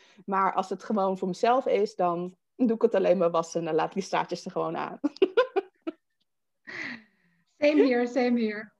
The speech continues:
Speaker 1: Ja. <laughs> Wat, eh, kook jij vaak met je, met je dochters? Ja, ze zijn natuurlijk nog wel jo-, wel jong, maar goed, wel al in de leeftijd denk ik dat ze iets in de keuken kunnen doen.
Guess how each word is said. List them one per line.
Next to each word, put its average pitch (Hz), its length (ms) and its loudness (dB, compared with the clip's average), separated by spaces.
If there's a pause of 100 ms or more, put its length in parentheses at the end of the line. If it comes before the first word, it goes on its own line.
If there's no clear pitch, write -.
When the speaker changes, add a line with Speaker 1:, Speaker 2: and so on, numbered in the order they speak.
Speaker 1:
Ja. 339 220 0 (1000)
<laughs> - 800 -16
Wat, 247 240 -2
eh, - 160 -2
kook - 200 -2
jij 427 140 2
vaak 190 240 -2
met 185 140 -8
je, 170 180 0
met 180 200 -8
je - 80 -4
dochters? 180 360 -2
Ja, 175 140 2
ze 185 100 -10
zijn 190 140 2
natuurlijk 208 280 -4
nog 196 120 -8
wel 185 100 2
jo-, 170 260 2
wel 190 180 4
jong, 233 360 0
maar 214 140 -2
goed, - 280 -8
wel 180 320 0
al 180 160 2
in 190 100 0
de 170 100 0
leeftijd 220 300 0
denk 277 160 -4
ik - 60 -20
dat 220 140 -2
ze - 80 -10
iets 262 240 -6
in 330 100 2
de 294 60 0
keuken 302 300 2
kunnen 294 200 -2
doen. 311 160 -4